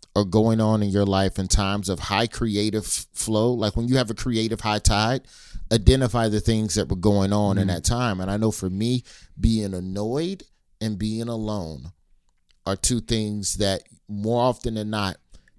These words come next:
Speaker 1: can get my synapses firing, uh, because I can't, because my son is constantly here and we don't have a babysitter. We're not sending him out. We're not letting anybody in the house right now. I, the impulse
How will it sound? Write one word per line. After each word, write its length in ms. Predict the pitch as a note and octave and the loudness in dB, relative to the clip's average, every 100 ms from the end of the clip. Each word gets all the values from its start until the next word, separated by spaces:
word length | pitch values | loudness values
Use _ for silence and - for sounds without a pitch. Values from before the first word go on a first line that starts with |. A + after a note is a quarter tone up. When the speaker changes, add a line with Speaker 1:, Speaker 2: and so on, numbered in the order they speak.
| - | 0
Speaker 1:
can 180 | - A2 | 2 4
get 180 | F#2+ - | 2 2
my 140 | G2+ | 4
synapses 760 | G2 - G2+ F#2+ F#2+ - G2 - | 4 4 2 0 2 2 2 2
firing, 560 | F#2 F#2 F2+ D#2+ D2+ | 4 4 4 2 0
uh, 100 | C2 | -4
because 280 | F2+ G2 A2 | -2 2 2
I 80 | G#2+ | 2
can't, 460 | - C3+ B2 A#2+ - | 0 0 0 0 -6
because 280 | - C3 | -4 -2
my 140 | C3+ A2 | -2 -6
son 400 | - C#3 C3+ A#2 | -4 -4 -4 -6
is 100 | - | -8
constantly 480 | - A2+ - E2+ D#2+ | -4 -2 -2 -4 -8
here 440 | - E3+ A2 F#2 - - - - | -4 0 0 -2 -8 -20 -20 -12
and 80 | A2+ | -4
we 80 | A2 | 0
don't 120 | A#2 | 2
have 120 | A#2+ A2+ | 0 -2
a 60 | |
babysitter. 560 | F#2 G2+ G2 - G2+ G2 | -2 -4 -2 -4 -4 -6
We're 80 | F#2+ | -4
not 160 | G#2+ | -2
sending 300 | A2 A2 G#2+ | -2 -2 -2
him 140 | G#2 E2+ | -4 -6
out. 260 | D#2+ F2+ | -6 -6
We're 80 | F#2 | -4
not 160 | G2 E2+ | -4 -2
letting 200 | G2+ G2+ | -4 -4
anybody 360 | G#2 F#2+ F#2+ F#2+ | -4 -4 -4 -4
in 100 | F#2 | -6
the 80 | |
house 360 | E2+ F2+ F#2+ - | -4 -2 -2 -4
right 180 | D#2 B1 | -8 -10
now. 320 | D2+ D2+ F#2 _ - - - _ _ _ _ | -8 -8 -8 _ -20 -20 -20 _ _ _ _
I, 220 | G#2 B2 A#2 | 2 2 0
the 260 | B2 B2+ - | -4 -6 -4
impulse 720 | D#3 F3+ - C#3 A#2 - - | -4 -2 0 0 0 0 -2